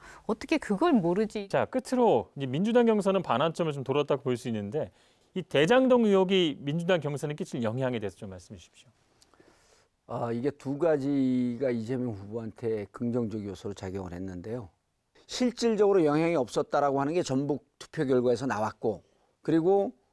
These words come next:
Speaker 3: 이렇게 위기가 왔을 때 어떻게 정면 돌파하면서 이것을 해결하는 능력을 보여줬다라고 하는 두 가지가 일단 이재명 지사에게는 좀 긍정적인 거로 나타났기 때문에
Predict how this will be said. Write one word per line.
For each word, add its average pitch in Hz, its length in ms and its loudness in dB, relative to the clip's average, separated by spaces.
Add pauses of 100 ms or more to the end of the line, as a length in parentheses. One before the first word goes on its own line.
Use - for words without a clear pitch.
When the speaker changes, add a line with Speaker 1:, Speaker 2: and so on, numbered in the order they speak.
(580)
Speaker 3:
이렇게 202 680 4
위기가 170 580 2
왔을 147 320 2
때 202 120 0
어떻게 185 560 2
정면 156 380 0
돌파하면서 143 540 0
이것을 143 300 0
해결하는 143 580 2
능력을 139 320 2
보여줬다라고 127 580 0
하는 147 180 -2 (360)
두 143 160 0
가지가 151 480 2 (500)
일단 160 320 2
이재명 151 400 0
지사에게는 127 1120 2
좀 135 160 -2
긍정적인 156 580 0
거로 135 180 0
나타났기 120 500 -4
때문에 113 560 -4